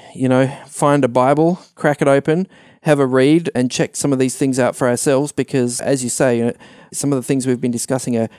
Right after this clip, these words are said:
pretty hard to accept on face value, and, and they require a, a lot of thinking and a lot of study, and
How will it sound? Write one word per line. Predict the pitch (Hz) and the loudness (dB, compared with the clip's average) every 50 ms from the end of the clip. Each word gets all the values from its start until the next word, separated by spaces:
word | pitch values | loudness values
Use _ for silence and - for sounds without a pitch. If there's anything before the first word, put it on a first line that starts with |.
| _ _ _ | _ _ _
pretty | - - 165 165 165 151 | -8 -4 0 0 2 2
hard | 143 147 139 139 131 | 2 2 0 0 0
to | - 143 127 | -2 -2 -2
accept | 131 - - - 123 - - | -2 -2 -4 -4 -4 -4 -2
on | 123 117 117 | -4 -4 -4
face | - - 117 113 - | -4 -4 -4 -4 -4
value, | - 123 117 117 123 127 123 123 | -2 -2 0 0 0 0 0 0
and, | 123 123 - - | 0 0 -2 -4
and | 113 120 123 | -4 -2 -2
they | 120 120 117 | -2 -2 -2
require | 117 113 - - - 139 135 135 135 131 120 | -4 -6 -6 -4 -2 0 2 2 2 2 2
a, | 117 113 - - - - - _ _ - | 0 -2 -4 -10 -20 -20 -20 _ _ -8
a | 113 | -4
lot | 123 143 147 135 | -2 0 0 0
of | 127 120 | 0 0
thinking | - - 139 131 - 139 123 120 | -2 -2 -4 -2 -2 -2 -2 -2
and | 113 | -2
a | 110 110 | -2 -2
lot | 113 123 127 123 | -2 -2 -2 -4
of | 120 | -4
study, | - - 127 123 120 127 127 123 | -4 -2 -2 -2 0 0 0 0
and | 117 113 113 | 0 -2 -4